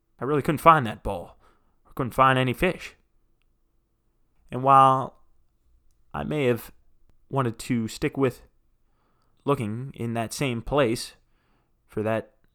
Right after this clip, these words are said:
same thing, more often than not, I didn't end up finding it until I changed positions and looked at it from a different angle or looked in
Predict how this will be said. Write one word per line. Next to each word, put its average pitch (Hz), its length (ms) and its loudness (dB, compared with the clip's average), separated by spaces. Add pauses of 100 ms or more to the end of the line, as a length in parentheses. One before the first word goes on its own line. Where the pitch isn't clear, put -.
same 127 260 -4
thing, 127 460 -4 (1400)
more 147 120 2
often 143 280 4
than 113 100 -2
not, 120 380 4 (1500)
I 113 60 -10
didn't 135 340 -4
end 127 160 -2
up 98 100 -8
finding 120 360 2
it 107 140 -8
until 120 340 -6
I 107 300 -2 (260)
changed 123 320 -6
positions 127 540 -4 (600)
and 123 120 -10
looked 139 180 -4
at 113 160 0
it 127 160 -6 (720)
from 110 160 -8
a 101 40 -8
different 117 240 -4
angle 113 260 -2
or 123 300 0
looked 120 260 -2
in 120 300 -6